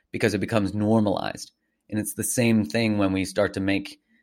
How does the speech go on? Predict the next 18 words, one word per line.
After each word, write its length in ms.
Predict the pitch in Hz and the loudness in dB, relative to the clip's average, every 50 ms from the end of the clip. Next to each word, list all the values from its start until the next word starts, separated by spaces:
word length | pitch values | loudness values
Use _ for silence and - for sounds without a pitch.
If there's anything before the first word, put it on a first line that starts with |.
| _ _ _ _ _ _ | _ _ _ _ _ _
allowances 720 | - 110 101 101 104 110 113 120 117 - - 117 107 - | 2 2 4 6 6 6 6 4 2 0 0 -2 -2 -2
for 140 | - - 107 - | -2 -4 -4 0
incongruence 840 | 104 104 101 92 - 101 95 90 98 110 117 110 104 101 95 - 92 | 0 0 0 0 -2 -4 -4 -2 0 0 2 2 2 0 0 -2 -2
in 80 | 90 | 0
our 140 | 92 90 87 | 2 2 2
integrity, 680 | 87 87 - - 127 113 98 107 95 87 82 82 - _ _ _ _ _ _ _ _ _ _ | 2 0 0 0 0 0 2 2 0 0 -2 -6 -10 _ _ _ _ _ _ _ _ _ _
which 280 | - 117 107 - - - _ - | 0 0 0 0 -4 -12 _ -2
I 220 | - 101 117 123 | 2 2 4 4
would 280 | 123 120 117 110 92 - - _ _ _ _ _ _ _ _ | 6 6 6 4 4 2 -6 _ _ _ _ _ _ _ _
say 240 | - - - 131 131 | -8 0 2 2 2
for 120 | 127 - | 2 2
the 100 | 117 107 | 0 0
most 420 | 101 107 117 131 139 143 143 - - | 2 4 6 6 6 4 2 -2 -8
part, 380 | - 95 92 95 92 - - - | -2 2 2 2 2 0 -2 -10
it's 120 | - - 107 | -12 -6 -2
not 180 | 104 101 95 | 0 2 4
always 240 | 98 95 95 98 98 | 4 4 2 0 -2
true, 300 | - - 95 90 87 87 | -4 -4 -2 -2 -2 -2